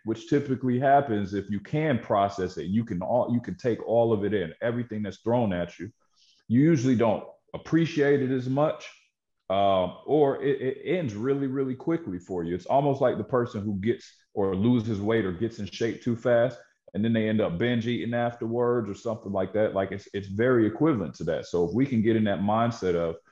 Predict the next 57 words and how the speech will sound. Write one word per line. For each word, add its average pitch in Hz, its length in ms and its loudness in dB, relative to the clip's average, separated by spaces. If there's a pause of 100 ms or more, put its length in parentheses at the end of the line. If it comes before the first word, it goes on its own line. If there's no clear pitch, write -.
(240)
you 120 160 2
know, 90 140 -2
not 101 280 -2
necessarily 107 460 -2
wanting 95 320 -4
to 82 120 -8
drink 107 280 -2
out 85 160 0
of 92 60 0
that 104 180 -2
fire 101 340 2
hydrant, 80 460 -4
but 80 80 -8
maybe 101 280 0
thinking 101 360 -4
about 85 260 0
drinking 95 280 -4
out 90 160 0
of 92 60 2
that 87 180 -4
faucet 98 400 0
or 82 80 -4
that 87 160 -2
water 92 320 0
hose. 82 320 -2 (320)
And 127 100 0
it 151 60 2
may 160 220 0
not 143 260 2
be 131 100 4
coming 127 340 0
out 110 180 0
how 101 80 0
you 95 200 -2
want. 87 220 -6
It 104 60 -4
might 113 180 2
be 113 80 -2
coming 110 320 -2
in 101 180 -4
drips 120 320 0
some 107 240 -4
days 95 280 0
and 95 100 -6
you 101 120 -4
want 98 200 -2
it 85 60 -8
to 92 100 -8
flow 101 260 0
a 95 60 0
little 95 160 0
bit 85 160 -4
more. 95 240 0
That 139 240 -4
time 120 280 -2
will 92 100 -4
come, 95 380 0